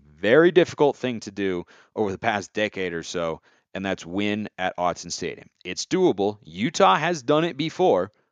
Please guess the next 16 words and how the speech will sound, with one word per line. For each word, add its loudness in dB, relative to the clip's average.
but -2
it 0
is -4
not -6
an -10
easy -6
thing -6
to -6
do. 0
I -10
think -10
the -8
Utes -6
get -6
it -10
done. -12